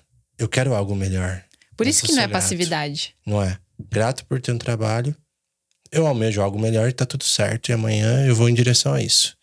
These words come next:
Speaker 1: "Ah, eu, alguém foi grosso comigo aqui. Nossa, que saco." O, olha pro bilhete,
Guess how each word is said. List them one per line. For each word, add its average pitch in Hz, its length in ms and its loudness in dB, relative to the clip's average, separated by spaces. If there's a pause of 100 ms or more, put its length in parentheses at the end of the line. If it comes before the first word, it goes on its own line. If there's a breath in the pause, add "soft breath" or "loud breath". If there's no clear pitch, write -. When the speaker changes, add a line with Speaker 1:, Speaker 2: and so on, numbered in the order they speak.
(760 soft breath)
Speaker 1:
"Ah, 170 300 2
eu, 160 240 0 (260)
alguém 143 400 2
foi 151 160 2
grosso 139 300 2
comigo 135 300 4
aqui. 143 460 4
Nossa, 143 380 6
que 143 120 -4
saco." 143 540 0
O, 113 260 -4
olha 123 180 2
pro 123 120 -4
bilhete, 120 640 0